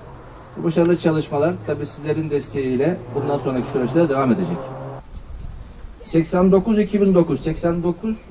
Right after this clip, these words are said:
Osman Gazi Belediyesi'nin kuruluş tarihi, göreve başlama tarihi. Yapılan park ve bahçeler Osman Gazi'de. Üç yüz otuz dört parkımız var. Bir milyon yüz otuz sekiz metrekare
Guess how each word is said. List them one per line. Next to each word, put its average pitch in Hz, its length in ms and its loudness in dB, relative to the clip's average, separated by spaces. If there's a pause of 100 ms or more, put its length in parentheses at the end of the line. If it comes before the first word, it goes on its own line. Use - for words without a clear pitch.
(140)
Osman 165 360 -4
Gazi 170 280 -2
Belediyesi'nin 160 600 -2
kuruluş 143 400 -4 (100)
tarihi, 92 260 0 (180)
göreve 120 280 2
başlama 110 400 -2
tarihi. 104 420 -4 (1400)
Yapılan 185 500 4 (120)
park 175 280 4
ve 185 160 0
bahçeler 160 400 2
Osman 120 420 2
Gazi'de. 95 380 0 (180)
Üç 180 120 4
yüz - 100 2
otuz 175 240 2
dört 190 200 4
parkımız 123 500 0
var. 85 100 -6 (800)
Bir 202 140 2
milyon 190 340 6
yüz 190 180 6
otuz 175 260 2
sekiz 170 520 0
metrekare 127 600 0